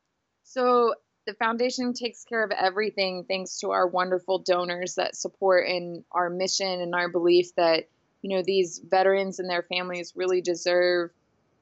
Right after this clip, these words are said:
um, sort of a total retreat, um, at no extra financial burden to them. So we have sponsors for families and for whole weeks at a time.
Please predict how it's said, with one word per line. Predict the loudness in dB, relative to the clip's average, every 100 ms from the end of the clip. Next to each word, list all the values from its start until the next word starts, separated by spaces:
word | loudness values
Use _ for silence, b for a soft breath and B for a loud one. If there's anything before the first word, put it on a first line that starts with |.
| -6
um, | 0 0 0 -2 -10 -14
sort | -2 2
of | 4
a | 2
total | 0 -2 2 6 6
retreat, | 4 0 -4 -4 -2 0 -2 -10 _ -6
um, | -2 -2 -2 -2
at | -2 -2
no | -2 2 4 4
extra | 2 -2 -4 -6 -4
financial | -4 -6 -6 -8 -6
burden | -2 0 0 -2 -6
to | -2
them. | 0 2 0
So | -2 4 6 8 6 2 _ _ -6
we | -4
have | 2 0 0
sponsors | -4 -2 -2 -2 -4 -4
for | -6
families | -2 0 2 2 2 0 -2
and | -4
for | -2 -2
whole | 2 2
weeks | 2 -4 -2
at | -2
a | -2
time. | -4 0 2 2 0 -4